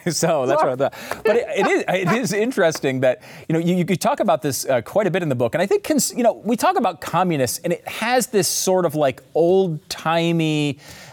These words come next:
Speaker 1: uh, you know, throwback era thing. "Oh, yeah, yeah, the Russians, the Soviets, that, that, that day has passed." And I think we went through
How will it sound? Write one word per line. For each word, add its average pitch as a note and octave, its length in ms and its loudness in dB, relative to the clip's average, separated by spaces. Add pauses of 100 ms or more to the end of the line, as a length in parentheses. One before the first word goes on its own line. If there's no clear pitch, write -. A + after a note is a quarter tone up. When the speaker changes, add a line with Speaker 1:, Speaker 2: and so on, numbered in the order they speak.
Speaker 1:
uh, B2+ 520 4
you D3 80 -2
know, C3+ 80 0
throwback D3 800 0
era C3+ 380 2
thing. A#2 340 0
"Oh, D3+ 300 4
yeah, D3 420 2
yeah, D3 180 0
the C#3+ 120 2
Russians, C3+ 420 0
the D3+ 80 -4
Soviets, C3+ 600 0
that, E3+ 180 2
that, F3 180 0
that F#3 200 -2
day E3+ 160 4
has C#3+ 140 0
passed." B2 420 -4
And E3 80 -4
I F3+ 80 -2
think D#4+ 240 -4
we B3+ 100 0
went G3+ 220 0
through E3 260 0